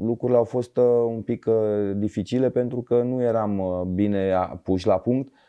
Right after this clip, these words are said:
Am av-, aveam în spate experiența anului trecut din cupele europene, când am ieșit în primul tur preliminar, pentru că nu eram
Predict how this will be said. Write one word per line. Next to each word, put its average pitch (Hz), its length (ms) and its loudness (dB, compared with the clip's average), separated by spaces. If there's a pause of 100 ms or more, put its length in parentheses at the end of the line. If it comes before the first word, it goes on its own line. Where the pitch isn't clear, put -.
Am 107 200 0
av-, 104 260 0
aveam 127 420 2
în 110 120 2
spate 113 440 0
experiența 104 580 0
anului 113 240 0
trecut - 800 0 (180)
din 92 440 0
cupele 117 360 2
europene, 107 440 0
când 90 240 -6
am 85 140 -2
ieșit 87 380 -2 (500)
în 101 260 -2
primul 113 360 2
tur 104 240 0
preliminar, 98 640 0
pentru 87 320 -6
că 90 140 -2
nu 110 340 4
eram 104 500 0